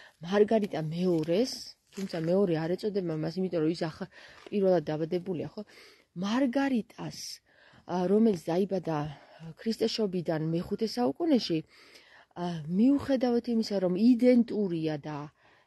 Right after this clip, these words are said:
ერთი-ერთი ზის მისი ქცევაც, მისი გარეგნობაც, მისი საქციელიც, მისი ხმა, მისი სახელი, მისი ტემბრი, მისი ყველაფერი, ა, დედა, მამა როგორ იყავდა, იგივე ყავს, ამასაც იგივე.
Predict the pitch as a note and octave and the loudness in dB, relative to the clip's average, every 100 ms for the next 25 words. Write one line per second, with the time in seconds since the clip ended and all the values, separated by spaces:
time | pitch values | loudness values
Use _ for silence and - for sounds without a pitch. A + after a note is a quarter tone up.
0 | - A3+ D4 - F#3+ F3+ F3 - E3 E3 | 2 4 4 0 -2 0 0 -6 -8 -8
1 | - E3 E3 - - E3+ D#3+ D3+ - D#3+ | -6 -6 -6 -8 -4 0 2 0 -2 -6
2 | D#3 D3+ D3+ D#3 D#3+ D#3 D3+ - D#3 - | -6 -4 -2 -2 -2 -4 -4 -6 -12 -6
3 | D#3+ D3+ - D#3 E3 E3 D#3+ D#3 - D#3 | -6 -6 -6 -4 -4 -4 -6 -8 -8 -4
4 | D#3 D3+ - - - D#3+ E3+ D#3+ D#3+ D#3+ | -2 -2 -4 -8 -8 -6 -2 -2 0 -2
5 | - D#3 D#3 D#3+ D#3 D#3+ E3 - - F3+ | -4 -4 0 0 0 -2 -2 -6 0 2
6 | D#3+ - D#3 G#3+ F4 - - - - - | 2 -2 -2 0 0 -4 -18 -20 -20 -20
7 | - - - - - F#3 F3 E3 D#3+ D3+ | -20 -20 -20 -20 -2 2 4 4 2 4
8 | G3 A#3 F#3+ D#3 D#3+ F3+ E3+ D#3+ D#3+ E3+ | 6 6 4 2 0 2 4 4 4 0
9 | D#3+ E3+ D#3 D3+ D3 F3 F#3+ F#3 F3 G3+ | 0 -4 -4 -4 -4 -2 -2 -2 -2 2
10 | F3 E3 D#3 D3+ E3 E3 D#3+ D#3 D3+ D#3+ | 2 0 -2 -4 -4 -4 -4 -6 -12 -12
11 | D3+ G3 | -8 0